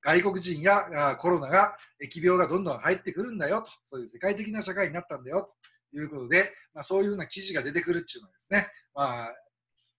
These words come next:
小池都知事のそういうふうな、あー、横文字はけしからんというような、えー、そういう記事の、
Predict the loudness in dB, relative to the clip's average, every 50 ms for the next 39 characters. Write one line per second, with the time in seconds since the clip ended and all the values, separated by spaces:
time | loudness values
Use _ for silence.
0 | _ _ _ _ _ _ _ _ _ _ -4 -2 -2 0 -2 -2 -4 -4 -6 -8
1 | -8 -10 -12 -12 -8 -6 -4 -4 -4 -4 -6 -8 -8 -8 -8 -8 -2 2 4 4
2 | 4 4 2 0 -2 -4 -6 -6 -6 -6 -6 -4 -2 0 0 2 2 2 2 2
3 | 0 -2 2 2 4 4 4 4 2 2 0 0 0 0 -2 -4 -6 -8 -12 -20
4 | -20 -20 -20 _ _ 2 4 4 6 4 4 2 2 0 0 -2 0 4 6 8
5 | 8 6 6 2 -2 -4 -4 0 4 6 6 6 4